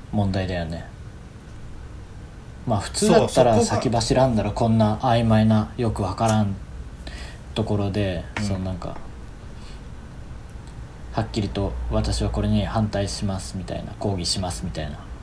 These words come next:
Speaker 2: うん。
Speaker 1: だからその逼迫してる状況
Speaker 2: うん。
Speaker 1: みたいなのが、
Speaker 2: うん。
Speaker 1: こう、まあ、そもそも積もってたというか。
Speaker 2: コロナってことね。
Speaker 1: うん。
Speaker 2: そうだよ。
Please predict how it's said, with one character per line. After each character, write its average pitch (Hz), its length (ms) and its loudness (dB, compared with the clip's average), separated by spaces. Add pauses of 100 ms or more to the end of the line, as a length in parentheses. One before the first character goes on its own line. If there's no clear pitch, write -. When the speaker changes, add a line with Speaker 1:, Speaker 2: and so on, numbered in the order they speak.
(260)
Speaker 2:
う 117 40 -2
ん。 95 180 0 (100)
Speaker 1:
だ 123 80 4
か 110 100 4
ら 101 60 4
そ 117 160 0
の 110 180 6
逼 - 240 -4
迫 175 220 2
し - 120 2
て 170 140 4
る 160 140 4
状 123 200 4
況 123 360 2 (180)
Speaker 2:
う 123 40 -6
ん。 107 220 0 (160)
Speaker 1:
み 107 100 -2
た 101 100 0
い 85 80 -2
な 85 100 -4
の 82 100 -6
が、 92 320 -2
Speaker 2:
う 110 40 -4
ん。 98 140 -2 (840)
Speaker 1:
こ 101 400 0 (1040)
う、 113 40 0
ま 107 60 2
あ、 85 40 -2
そ 127 120 0
も 113 80 2
そ 110 100 2
も 107 120 4
積 - 120 -2
も 107 100 4
っ - 20 -6
て - 160 -8
た - 80 -4
と - 260 -10
い - 100 -10
う - 40 -8
か。 - 80 -8 (520)
Speaker 2:
コ 156 120 2
ロ 104 120 2
ナ 95 60 -4
っ - 40 -8
て - 180 -12
こ 95 100 -8
と 98 80 -10 (100)
ね。 - 100 -8 (1500)
Speaker 1:
う 110 40 0
ん。 92 240 0 (800)
Speaker 2:
そ 175 180 0
う 135 40 -2
だ 107 60 -2
よ。 98 60 -6